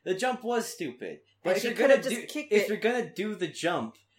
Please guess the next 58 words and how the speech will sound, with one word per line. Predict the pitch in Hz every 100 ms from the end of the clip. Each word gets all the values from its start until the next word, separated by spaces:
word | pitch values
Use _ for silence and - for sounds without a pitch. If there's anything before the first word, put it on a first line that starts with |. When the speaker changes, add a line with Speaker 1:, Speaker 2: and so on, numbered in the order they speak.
| -
Speaker 1:
at | 160 170
least | 156 202 180 - 143
make | 147 180 170
it | 143
so | 151
that | 147
it | 139
makes | 139 147 143 -
sense | 147 143 143
the | 131
next | 135 131 - - _ -
five | 135 131 131 127 -
minutes. | 123 127 98 92 - - _ _ -
'Cause |
that | 233
was | 233 -
filler. | 170 104 - _ _
That | 202 226 -
fight | 226 156
was | 127
filler. | - 135 98 -
Speaker 2:
That | 196 190
fight | 180 180
was | 185
filler. | 170 143 143 _ _ _ _ _ _ _ _
And, | 202 196
like, | 196
he | 196
gets | 214 -
the | 196
upper | 185 180
hand, | 208 180 165 156
but | 160
then | 165
it | 160
was | 160
like, | 156 156 -
"Oh | 208
no, | 220 247 233 196
an | 190
explosion," | 202 - 294 330 330 233 196
and | 190 202
then | 202
she | 202 247 254
gets | 196 180 -
the | 165
upper | 156 160
hand. | 160 151 147 151
Speaker 1:
It's | 190
like | 190
the, | 185 165 -
the | 143
forced | - 175 160 143
labor | 143 135 123
scene | - 117 98 98
was, | 101 - 107
was | 107 -
filler. | 131 98 76